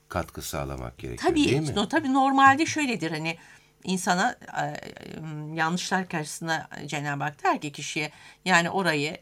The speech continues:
Speaker 2: elinle, dilinle düzeltemiyor, halinle düzeltemiyorsa,
Speaker 1: Tabii.
Speaker 2: hiçbir şey yapamıyorsan kalben kızgın ol iş
Speaker 1: Buğz
Speaker 2: eder.
Speaker 1: et der,
Speaker 2: Buğz
Speaker 1: değil
Speaker 2: et
Speaker 1: mi?
Speaker 2: der tabii yani.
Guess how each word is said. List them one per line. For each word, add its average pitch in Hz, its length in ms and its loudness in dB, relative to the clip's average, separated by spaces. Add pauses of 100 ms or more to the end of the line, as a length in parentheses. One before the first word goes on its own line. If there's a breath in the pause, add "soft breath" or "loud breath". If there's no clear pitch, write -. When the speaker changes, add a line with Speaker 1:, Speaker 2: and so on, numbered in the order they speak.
Speaker 2:
elinle, 151 520 -4
dilinle 147 640 -4
düzeltemiyor, 147 640 0
halinle 147 480 2
düzeltemiyorsa, 165 840 0
Speaker 1:
Tabii. - 80 -12 (240 loud breath)
Speaker 2:
hiçbir 254 240 -4
şey - 120 0
yapamıyorsan 196 560 -2
kalben 233 460 2
kızgın 147 340 -4
ol 135 220 -2
iş 113 60 0
Speaker 1:
Buğz 117 260 8
Speaker 2:
eder. - 100 4
Speaker 1:
et - 180 -8
der, - 160 -2
Speaker 2:
Buğz 147 100 -4
Speaker 1:
değil 127 120 6
Speaker 2:
et 135 60 6
Speaker 1:
mi? 117 40 0
Speaker 2:
der 127 220 0
tabii 151 280 -10
yani. 143 320 -4